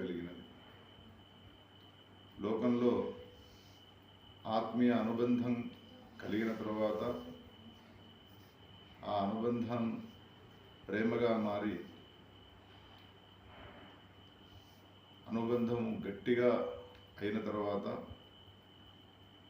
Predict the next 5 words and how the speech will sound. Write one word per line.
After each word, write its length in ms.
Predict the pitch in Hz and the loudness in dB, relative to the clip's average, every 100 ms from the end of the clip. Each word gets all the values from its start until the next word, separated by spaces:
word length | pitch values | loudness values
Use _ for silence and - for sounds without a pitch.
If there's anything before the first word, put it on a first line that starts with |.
| - - - - - - - - - - - - - - - - | -20 -20 -20 -20 -20 -20 -20 -20 -20 -20 -20 -20 -20 -20 -20 -8
అనుబంధాన్ని 720 | 120 113 120 117 120 120 120 104 107 | -2 4 4 4 2 2 2 0 0
ఏర్పరచుకున్నటువంటి 960 | 113 - 123 123 120 117 104 110 101 104 | -2 -2 -4 -2 -2 0 0 -2 -2 -2
వ్యక్తి 300 | 98 - 107 87 87 - 101 | -4 -4 -6 -6 -8 -12 -6
దూరం 260 | 107 113 110 104 | -2 0 0 2
కావడం 360 | 104 104 98 | 2 0 -2